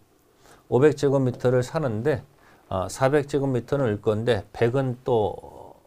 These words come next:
병 겁니다. 자, 그러면 병소의 이 백 제곱미터를 취득해서 을한테 넘겨주면 되겠죠. 근데 만약에 못 넘겨주게 되면 비록 알고 샀다 하더라도 이전 받을 수 없으니까 대금 감액은 요구할 수 있겠죠. 그러나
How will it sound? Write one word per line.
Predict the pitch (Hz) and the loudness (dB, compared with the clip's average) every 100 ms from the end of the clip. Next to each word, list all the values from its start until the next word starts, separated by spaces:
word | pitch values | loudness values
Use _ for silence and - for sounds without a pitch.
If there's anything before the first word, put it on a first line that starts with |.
| _ - | _ -8
병 | 104 123 | -4 0
겁니다. | 160 135 107 - - _ _ - - _ _ _ _ _ _ _ - | 2 2 -2 -6 -14 _ _ -14 -14 _ _ _ _ _ _ _ -2
자, | 90 | 0
그러면 | 127 143 147 113 - - - _ _ | 2 2 2 0 -6 -20 -20 _ _
병소의 | - 113 156 - 160 165 | -2 0 0 2 2 2
이 | 151 | 0
백 | 147 131 131 | -2 -2 -2
제곱미터를 | - 131 139 120 - 120 139 135 | -2 0 0 -2 -2 -2 0 -2
취득해서 | 208 185 170 139 - 143 127 | -6 -6 -4 -6 -2 0 2
을한테 | 120 120 110 135 | 2 2 0 -2
넘겨주면 | 107 107 123 104 98 117 123 | -2 0 0 0 -2 -4 -4
되겠죠. | - 117 - - 90 110 - _ _ - - _ | -2 -4 -6 -6 -2 -2 -6 _ _ -20 -20 _
근데 | 131 143 | -2 0
만약에 | 117 101 117 127 139 | 0 0 0 0 -2
못 | 92 98 | 0 0
넘겨주게 | 139 185 175 131 107 98 | 2 2 2 0 2 0
되면 | 92 95 107 87 127 85 - _ _ _ - _ - | 0 -2 -2 -2 -4 -6 -12 _ _ _ -20 _ -14
비록 | - 151 135 - | 0 2 2 2
알고 | 113 131 151 | 0 2 0
샀다 | 147 - 135 | -4 -4 -4
하더라도 | 165 165 147 98 123 95 - _ _ - _ - | -4 0 0 2 0 -2 -4 _ _ -20 _ -4
이전 | 131 160 160 | 0 2 2
받을 | 123 123 | 2 2
수 | 139 | 2
없으니까 | 107 - 117 110 - 95 117 92 - | 0 0 -4 -4 0 2 2 0 -2
대금 | 104 107 135 127 | -2 0 -2 -4
감액은 | - 101 107 104 127 107 | -8 -4 -2 0 -2 -2
요구할 | 110 117 120 | -2 0 0
수 | 101 113 | 0 -6
있겠죠. | 104 101 - - 87 - | -6 -8 -8 -6 -6 -4
그러나 | 127 117 151 | 0 2 2